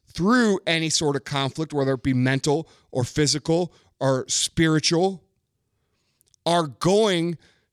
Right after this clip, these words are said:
to teach you a skill or give you a benefit that is going to allow you to become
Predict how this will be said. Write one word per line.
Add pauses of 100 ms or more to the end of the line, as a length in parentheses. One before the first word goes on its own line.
to
teach
you
a
skill
or
give
you
a
benefit (300)
that
is
going
to
allow
you
to
become